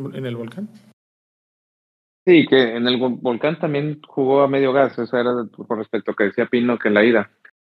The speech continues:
Speaker 2: O sea, pues, Tigres, como decían, también es un equipo bien, bien hecho, o sea, ya Siboldi le agarró la medida, o sea, tiene una banca, pues, impresionante, ¿no? O sea, en el segundo tiempo ya que hizo los, los,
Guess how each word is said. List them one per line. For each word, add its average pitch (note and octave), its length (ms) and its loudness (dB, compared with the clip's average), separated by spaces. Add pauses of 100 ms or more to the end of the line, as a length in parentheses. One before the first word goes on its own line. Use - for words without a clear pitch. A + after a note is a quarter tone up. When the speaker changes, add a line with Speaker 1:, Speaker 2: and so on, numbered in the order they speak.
(160)
Speaker 2:
O D3 80 2
sea, E3 100 4
pues, D3 140 2
Tigres, F3 340 6
como D#3 260 4
decían, D3+ 220 4
también D#3+ 240 4
es D#3+ 100 -2
un E3+ 120 0
equipo D3+ 320 0
bien, C3+ 400 2 (160)
bien A#2+ 240 2
hecho, B2+ 200 2
o A#2 40 0
sea, B2+ 100 4
ya A#2 180 6
Siboldi C3 380 2
le B2+ 80 4
agarró A2+ 300 4
la B2+ 320 2
medida, C3 560 0
o A#2 120 -6
sea, G#2+ 120 -2
tiene A2 240 0
una B2 180 2
banca, G#2+ 760 0 (800)
pues, G#2 140 0
impresionante, A2 640 4
¿no? A#2+ 180 4
O A#2+ 60 -2
sea, A2 360 4 (600)
en G#2+ 200 2
el G2 160 2
segundo A#2 300 2
tiempo B2 200 2
ya A#2 200 4
que A#2 100 4
hizo A2+ 180 2
los, G#2+ 460 2 (800)
los, G2 360 2